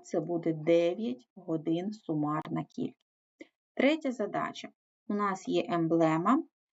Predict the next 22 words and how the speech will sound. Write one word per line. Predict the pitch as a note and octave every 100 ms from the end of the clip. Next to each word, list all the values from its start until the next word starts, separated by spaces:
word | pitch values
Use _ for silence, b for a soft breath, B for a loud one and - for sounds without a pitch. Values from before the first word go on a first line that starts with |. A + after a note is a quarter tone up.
| _
де | F#3+ F#3+ G#3+ -
О | F3+ F3+ -
А, | F3+
О | E3+ E3 E3
Б, | E3+ E3 -
О | D3+ C#3+
С — | - B3+ D#4
це | - - F3
радіуси, | C#3+ A2 - - - - _ _ _ _ -
поділені | G#3 G#3 G#3+ C4 D4 D4+
на | C4 A3
три | - A3 G#3+ A#3+ -
рівні | - F#3 F#3 F#3+ F#3+ F#3
частини. | - F3+ - - E3 - - -
Треба | F#3+ G3 F#3
знайти | F3+ F3+ F3+ C#4
градусну | D4+ G#3 E3+ E3+ E3+ - E3
міру | F3 A#3+ C#4+ -
кута | A#3+ - A#3+ A#3 - _
А | E3+ F3 F#3+ - -
О | - E3+ E3
Б. | D#3+ D#3 D3+